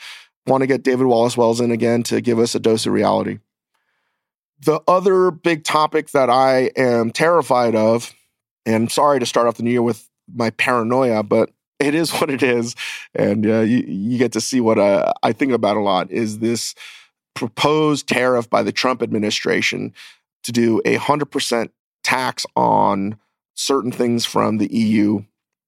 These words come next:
most notably wines and some alcohol and cheese and such. The Washington Post, the New York Times, like, Eric Asimov just came up with a good article how it probably will decimate the hospitality industry. I'm not here to talk about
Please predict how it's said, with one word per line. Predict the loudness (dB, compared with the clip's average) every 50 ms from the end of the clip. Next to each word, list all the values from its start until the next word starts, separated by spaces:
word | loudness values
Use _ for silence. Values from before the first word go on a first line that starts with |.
| _ _ -6
most | -2 0 0 0 -2 -2
notably | -2 0 0 0 0 0 -2 -2
wines | -2 0 0 0 0 0 0 -2 -2 -4 -6 -6 -8 -10
and | -10 -8 -8 -6 -6 -8 -10 -10 -10
some | -10 -6 -4
alcohol | -4 -4 -4 -4 -4 -4 -2 -2 -4 -6
and | -6 -8 -6 -6 -8 -10 -12 -16 -20 -20 -20 _ _ _ _ _
cheese | -6 -4 -2 -2 -2 -2 -2 -4 -6 -8 -10 -10
and | -10 -10 -6
such. | -4 -4 -4 -4 -4 -8 -12 -12 -16 -20 _ _ _ _ _ _ _ _ -2
The | 0
Washington | 2 2 2 2 2 0 -2 0
Post, | 0 0 2 2 0 -2 -4
the | -2
New | 0
York | 0 0 0
Times, | -2 -2 -2 0 0 -2 -2 -2 -2
like, | -4 -4 -2 -2
Eric | 0 0 0 0
Asimov | 0 0 0 0 0 0 0 0
just | -2 -4 -6 -4
came | -2 -2 -2 -2
up |
with | -4 -4
a | -4
good | 0 0
article | 0 0 0 0 -2 -2
how | 0 0 -2
it | -2 -4 -10 _ _ _ -20 -20 -20 -20 _ _ _
probably | -2 -2 -2 0 -2 -2 -2
will | -2 -2 -4 -2
decimate | 0 0 0 0 0 -2 0 0 0 -2 -4 -4 _
the | -4 -2 -2 -2
hospitality | -2 -2 -2 -2 -2 -4 -2 -2 -2 0 -2 -4
industry. | -4 -6 -8 -8 -6 -6 -6 -6 -6 -10 -14 -20 -20 -20 -20 -20 _ _ _ _ _ _ -2
I'm | -2 0
not | 2 2 2 0 0
here | 0 0 0
to | 0 0
talk | 0 0 0 0 0
about | -2 0 2 2 2 2 0